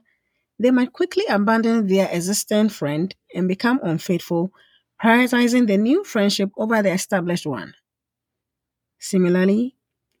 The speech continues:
for older children or young adults in a romantic relationship, a fire element may struggle with being faithful, consistently seeking validation and attention from others, which can lead to betrayal and breakdown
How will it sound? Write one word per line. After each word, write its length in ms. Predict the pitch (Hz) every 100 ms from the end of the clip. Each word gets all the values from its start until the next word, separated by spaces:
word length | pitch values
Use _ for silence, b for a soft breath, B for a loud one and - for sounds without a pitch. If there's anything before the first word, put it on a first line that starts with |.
| _ _
for 180 | - 151
older 320 | 247 339 349
children 320 | - 233 220
or 120 | 202
young 340 | 180 190 247 269
adults 380 | 185 - 185 175
in 80 |
a 80 | 165
romantic 460 | 160 190 202 208 185
relationship, 640 | 151 151 147 147 147 139 _ b b b
a 80 | 170
fire 340 | - 294 302
element 480 | 339 254 240 233 226
may 100 | 196
struggle 540 | 190 - - 208 214 208
with 180 | 170
being 220 | 175 226 254
faithful, 560 | - 165 - 147 156 - -
consistently 880 | 165 185 - - 339 - 320 311
seeking 460 | 311 - 233 240 220
validation 600 | 190 170 170 190 202 208
and 140 | 175 151
attention 420 | - 190 185 196
from 200 | - -
others, 480 | - 135 131 170 - b b b
which 240 | 190 196 -
can 220 | 175 160
lead 160 | 185
to 100 | -
betrayal 640 | 160 151 - 160 160 156 180
and 320 | 156 147 151 -
breakdown 580 | - 185 185 156 156 165